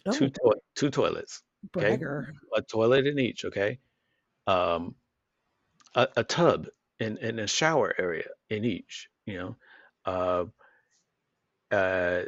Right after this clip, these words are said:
Speaker 1: and one, two, three, four, not counting the sink, the, not counting the utility sink in the garage,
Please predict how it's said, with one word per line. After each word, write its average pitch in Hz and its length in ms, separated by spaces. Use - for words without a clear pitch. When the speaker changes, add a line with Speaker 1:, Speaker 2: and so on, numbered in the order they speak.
Speaker 1:
and 90 500
one, 95 560
two, 92 320
three, 143 560
four, 139 800
not 117 300
counting 127 360
the 120 100
sink, 120 440
the, 107 320
not 120 200
counting 117 380
the 104 120
utility 110 520
sink 104 220
in 95 60
the 92 60
garage, 107 360